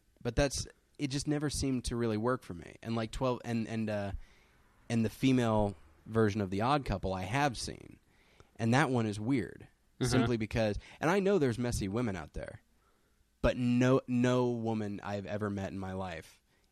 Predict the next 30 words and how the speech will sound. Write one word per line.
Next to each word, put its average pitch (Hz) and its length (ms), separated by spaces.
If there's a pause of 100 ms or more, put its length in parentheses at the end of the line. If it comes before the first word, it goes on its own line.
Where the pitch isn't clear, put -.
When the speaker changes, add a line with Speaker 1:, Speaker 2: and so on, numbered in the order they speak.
Speaker 1:
is 101 180
as 101 180
messy 104 360
as 95 80
Oscar 92 260
Madison. 98 460 (440)
Speaker 2:
Uh-huh. 123 280 (420)
Speaker 1:
And 104 460 (200)
I 104 160
don't 117 200
care 117 360
if 107 140 (160)
you, 98 640
if, 104 160 (340)
you 127 140
know, 95 280 (440)
and 143 140
they 175 100
cha-, 170 320
and 143 240
Neil 156 140
Simon 127 280
changed 117 360
the 107 80
script - 300
a 107 40
little 104 220
bit 98 240
to 101 160
accommodate, 95 640